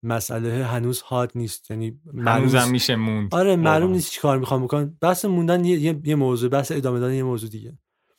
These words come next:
Speaker 1: اه، ولی آره، این بود. یا مثلاً قبلش خب من، اه، آنالیتیکس هیچ وقت هدفش درآمدزایی واقعاً نبود برای من، یعنی از روی یه علاقه بود. اینجوری هم شروع شد، حالا بخوام یکم توضیح بدم، این که من همیشه دوست داشتم چیزی که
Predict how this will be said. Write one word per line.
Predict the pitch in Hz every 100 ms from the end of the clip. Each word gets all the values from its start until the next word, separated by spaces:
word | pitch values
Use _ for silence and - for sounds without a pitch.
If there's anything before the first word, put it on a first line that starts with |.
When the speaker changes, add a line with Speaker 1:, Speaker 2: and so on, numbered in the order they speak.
| _
Speaker 1:
اه، | 135 127 131
ولی | 143
آره، | 156 139
این | 131 156 151
بود. | 143 123 135
یا | 127 135
مثلاً | 127 147
قبلش | 131 143 143 147 -
خب | 131
من، | 135 143 151 _ _ _ _
اه، | 143 131 127
آنالیتیکس | 147 143 165
هیچ | 196 185
وقت | 180 - - - -
هدفش | - 127 143 170
درآمدزایی | - 139 135 135 135
واقعاً | 143 135
نبود | 139 131 117
برای | 113 113
من، | 117
یعنی | 120 120 135
از | 120 113 -
روی | 127
یه | 131
علاقه | 123 117 113
بود. | 113 - - - _
اینجوری | 131 131 147
هم | 165
شروع | - 131
شد، | 120 127
حالا | 123 120
بخوام | 123 127 123
یکم | 120 131 117
توضیح | 120 117
بدم، | 120 139
این | 143
که | 151 151 - - _ _
من | 139 147
همیشه | 147 131
دوست | 160 170
داشتم | 160
چیزی | 160 160 151
که | 165